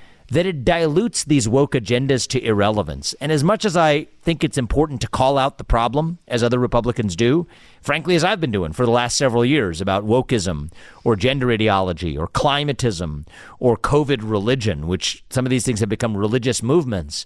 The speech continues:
you know, cults, really. I think what's more important is that we solve the problem, and the way we solve it is by going upstream and answering what it means to be American. And I have a vision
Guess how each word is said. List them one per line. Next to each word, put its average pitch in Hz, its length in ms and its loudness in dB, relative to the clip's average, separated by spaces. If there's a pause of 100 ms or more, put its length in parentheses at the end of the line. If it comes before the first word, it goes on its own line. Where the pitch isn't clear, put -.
(760)
you 107 120 -4
know, - 80 -6 (100)
cults, - 580 0
really. 131 500 0 (680)
I 170 80 -2
think 254 100 -4
what's 214 180 -2
more 143 300 2
important 156 720 -2 (180)
is 135 220 0
that 156 180 0 (100)
we 143 180 0
solve 170 480 2
the 143 80 -2
problem, 110 540 0
and 104 100 0
the 104 80 4
way 151 200 4
we 220 140 -2
solve 190 420 0
it 113 160 0
is 120 140 -4
by 123 160 2
going 139 300 0
upstream 107 880 -2 (560)
and 143 240 -2
answering 160 640 0
what 131 180 4
it 131 100 -4
means 120 400 0
to 127 100 0
be 107 120 2
American. 95 520 0
And 110 200 -2
I 135 100 -2
have 165 160 0
a 120 60 -4
vision 123 460 0